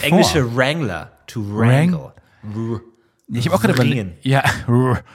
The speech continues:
Speaker 1: r-, dieses Grunzen, was da drin schon ist, dieses,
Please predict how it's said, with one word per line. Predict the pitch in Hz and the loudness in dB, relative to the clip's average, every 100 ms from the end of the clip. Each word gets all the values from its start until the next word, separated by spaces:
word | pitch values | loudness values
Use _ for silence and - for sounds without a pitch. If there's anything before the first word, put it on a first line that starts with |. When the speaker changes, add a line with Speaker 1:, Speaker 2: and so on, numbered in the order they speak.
| - | -6
Speaker 1:
r-, | 117 120 120 123 113 110 113 | 0 0 0 0 2 2 4
dieses | 120 101 | 2 0
Grunzen, | - 170 214 135 | 4 4 4 2
was | 104 107 | 0 -2
da | |
drin | - 101 | -4 -6
schon | 101 | -4
ist, | 95 - | -8 -6
dieses, | 107 101 | -6 -8